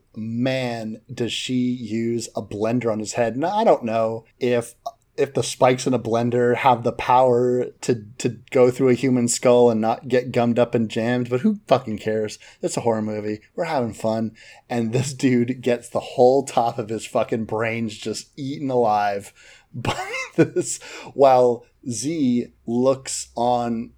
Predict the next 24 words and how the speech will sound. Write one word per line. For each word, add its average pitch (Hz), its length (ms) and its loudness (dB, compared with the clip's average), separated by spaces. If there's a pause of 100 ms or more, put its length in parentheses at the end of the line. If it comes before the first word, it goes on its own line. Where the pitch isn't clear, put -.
like, 113 260 -6
almost 135 420 0
stupefied 110 920 -2
before 120 580 2 (160)
Aaron 120 540 -2 (340)
very 123 440 2
skillfully 123 640 -2
flips - 440 -4
a 139 40 2
knife 139 260 0
around 107 500 -2
and 101 300 -10
jams 131 540 0
it - 140 -8
straight - 680 0
into 127 160 -2
the 123 120 -2
top 110 500 -2 (180)
of 113 140 -6
Z's 110 440 -4
head. 120 380 2 (140)
Now, 131 140 0
these 214 280 2
two, 143 400 2